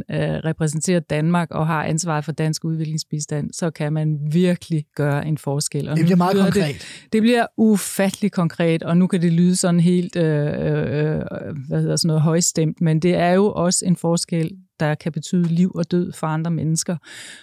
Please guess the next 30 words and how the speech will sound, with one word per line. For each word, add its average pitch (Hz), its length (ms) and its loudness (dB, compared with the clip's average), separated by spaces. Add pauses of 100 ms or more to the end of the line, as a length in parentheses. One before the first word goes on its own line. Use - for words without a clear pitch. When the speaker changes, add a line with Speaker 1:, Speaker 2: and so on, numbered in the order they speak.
(160)
Speaker 1:
Og, 180 320 0
og 185 140 0 (120)
det 226 140 2
fandt 208 320 0
jeg 202 100 0
bare, 196 560 0
øh, 165 240 0
en 180 100 2
stor, 214 400 2
øh, 160 480 0
kæmpestor 208 680 0
berigelse 208 600 2
i 196 240 0
at 175 160 -2
kunne 175 300 2
være 170 140 0
med 175 220 2
til 202 360 0
at 185 120 -2
sætte 175 240 -4
fingeraftryk, 175 800 -2 (240)
øh, 160 220 -2 (200)
på - 100 -2
den 190 220 2
måde 185 380 2
ude 214 200 4
rundt 196 220 2
omkring 180 360 -2
i 175 40 0
verden 160 380 -2